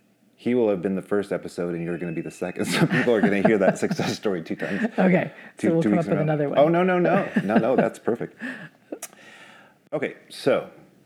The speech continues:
Speaker 1: I know that you've only been here seven months, but let's pretend that you have to move away, and you come back into Asheville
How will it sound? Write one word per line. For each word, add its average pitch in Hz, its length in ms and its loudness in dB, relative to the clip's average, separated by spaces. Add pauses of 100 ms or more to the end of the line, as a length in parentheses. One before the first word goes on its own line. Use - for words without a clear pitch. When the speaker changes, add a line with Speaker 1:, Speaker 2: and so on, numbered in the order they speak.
(440)
Speaker 1:
I 101 80 -4
know 113 180 0
that 127 220 -2
you've 117 340 -2
only 104 160 -4
been 98 140 0
here 95 140 0
seven 90 320 -2
months, 71 180 -8
but 92 120 -6
let's 98 180 0
pretend 101 400 -4
that 73 60 -6
you 85 100 -6
have 85 140 -10
to 85 60 -6
move 85 260 -2
away, 78 360 -6 (1300)
and 87 260 -6
you 80 60 -6
come 101 240 -6
back 95 180 0
into 90 180 -2
Asheville 85 540 -6